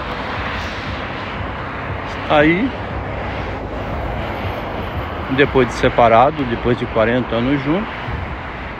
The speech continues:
em um comentário ao marido, escreveu dizendo que todos os anos era torturada.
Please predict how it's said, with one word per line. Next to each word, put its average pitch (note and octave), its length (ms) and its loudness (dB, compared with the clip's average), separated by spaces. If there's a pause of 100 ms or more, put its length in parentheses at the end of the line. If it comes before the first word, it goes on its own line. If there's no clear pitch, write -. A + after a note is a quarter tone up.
(1300)
em C#3 120 2
um C3+ 100 4
comentário A2 760 4
ao G2 140 8
marido, C#3 440 4
escreveu C3 640 2
dizendo B2 480 0
que D3+ 300 0 (1700)
todos F3 360 4
os C3+ 200 4
anos C3+ 300 6
era C3+ 180 8
torturada. G2 720 4